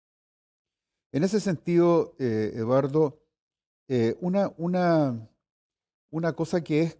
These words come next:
cómo, cómo ¿cómo revertimos esta, est-, esta,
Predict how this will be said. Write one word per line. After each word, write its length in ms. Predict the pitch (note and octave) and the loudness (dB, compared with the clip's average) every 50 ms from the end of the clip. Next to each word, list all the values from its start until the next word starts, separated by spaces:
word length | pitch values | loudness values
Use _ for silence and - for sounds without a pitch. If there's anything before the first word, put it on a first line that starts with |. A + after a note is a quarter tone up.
| _ _ | _ _
cómo, 500 | - B3+ C#4 C4 B3+ C4+ C4 - - _ _ | -4 -4 -2 -2 -2 -2 -4 -4 -8 _ _
cómo 500 | - G#3+ B3 B3 C4+ C#4 C#4+ - - _ _ _ _ _ _ _ _ _ _ _ _ _ _ - | -8 -6 -6 -2 -2 -2 -4 -4 -8 _ _ _ _ _ _ _ _ _ _ _ _ _ _ -2
¿cómo 220 | F#3 G3+ A3+ C4+ | -2 0 0 0
revertimos 880 | B3+ G#3+ F#3+ E3+ E3 D#3 C3+ B2+ - _ - F3+ G3 G3 F#3+ E3 C3 C#3+ | 0 0 0 0 0 0 -2 -4 -10 _ -4 -2 -2 0 -2 -2 -2 -4
esta, 520 | D3 - _ - C#3 A#2+ A2+ - - - _ _ | -4 -4 _ -2 0 0 0 -2 -6 -12 _ _
est-, 220 | C#3 B2+ - _ _ _ _ _ | -8 -8 -8 _ _ _ _ _
esta, 360 | - B2+ - _ D3+ C#3 | -8 -8 -6 _ -2 -2